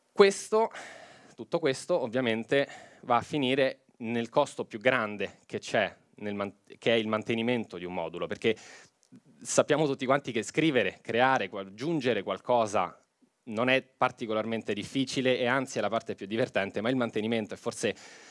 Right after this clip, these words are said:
eh, e le migrazioni, che è una parola <laughs> da, di cui fare silenzio,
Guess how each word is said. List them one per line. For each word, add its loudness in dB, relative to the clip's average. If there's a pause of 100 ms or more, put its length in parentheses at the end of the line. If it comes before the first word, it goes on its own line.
eh, 4
e -4
le -4
migrazioni, -2
che -8
è -4
una -4
parola 2 (1300)
<laughs> -2
da, 0
di -8
cui -4
fare 2
silenzio, 0